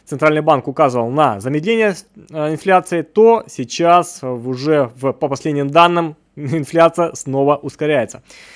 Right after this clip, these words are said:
Если еще месяц назад, э, Центральный банк приводил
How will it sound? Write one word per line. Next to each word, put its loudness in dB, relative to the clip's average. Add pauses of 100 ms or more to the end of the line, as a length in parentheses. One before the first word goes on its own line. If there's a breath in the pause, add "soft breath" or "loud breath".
(260 loud breath)
Если -2
еще 0
месяц 0
назад, 2 (260)
э, -10
Центральный -2
банк 2
приводил -2